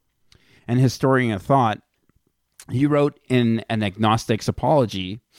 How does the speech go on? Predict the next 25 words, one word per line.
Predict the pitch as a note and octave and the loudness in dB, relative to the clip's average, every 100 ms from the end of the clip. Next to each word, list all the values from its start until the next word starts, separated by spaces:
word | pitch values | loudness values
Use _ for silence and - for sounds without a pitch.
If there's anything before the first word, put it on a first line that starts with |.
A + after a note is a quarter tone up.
| - _ _ - | -20 _ _ -4
and | A2 G2+ F#2+ F#2+ - | -2 -2 -4 -10 -8
in | G#2+ G2 F2+ - | -4 -4 -6 -6
another | G2 G2+ G#2 | -4 -2 0
story | G#2 F#2+ | 0 0
called | G2 F#2 E2 | 0 -2 -2
Other | F#2 F#2 | -4 -2
Essays, | F#2 - F2+ F#2+ B2 - _ _ _ _ _ _ _ | -4 -4 -6 -8 -10 -18 _ _ _ _ _ _ _
reproached | B2+ - D#3+ E3 - - - | -2 0 2 0 -2 -12 -2
those | C3+ B2 B2 B2 - | 2 2 0 -2 -4
who | C3 | -4
pretended | A#2+ - B2 A#2+ - | -4 -2 -2 -2 -4
to | G#2 | -6
delineate | F#2 A2 A#2 E3 D3+ G#2 F#2+ F#2 - | -2 -2 2 2 2 0 -4 -10 -10
the | A#2+ G#2+ | -6 0
nature | B2 C3 - C3 | 2 0 -2 -4
of | G2 - | -4 -2
God | G#2 A2+ | 0 2
Almighty | A#2 A2 G2 F#2+ G2 - _ _ | 2 0 0 -4 -10 -14 _ _
with | B2 B2 | 0 2
an | G#2+ | 0
accuracy | - A#2+ - B2 - F#2+ F2 G#2 - - | -2 -8 -4 -4 -4 -6 -8 -10 -16 -8
from | B2+ A#2 | -2 2
which | A#2 A2+ B2+ | 2 0 0
modest | A2 G#2+ C3 D#3+ | 2 2 0 -2
naturalists | A#2+ G2+ G2+ - F#2 F2 G#2 - | -4 -4 -4 -4 -4 -4 -6 -10